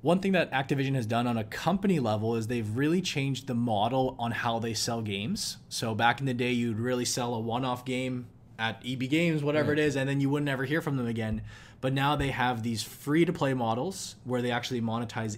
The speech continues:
Speaker 1: in-game. You can pay for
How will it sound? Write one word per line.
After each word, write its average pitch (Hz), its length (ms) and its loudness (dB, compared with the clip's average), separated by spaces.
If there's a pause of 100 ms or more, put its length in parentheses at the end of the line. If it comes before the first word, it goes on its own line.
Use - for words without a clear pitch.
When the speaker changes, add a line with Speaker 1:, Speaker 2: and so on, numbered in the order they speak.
Speaker 1:
in-game. 127 640 -4 (460)
You 110 100 -4
can 110 240 -2 (120)
pay 117 300 -2
for 107 480 -4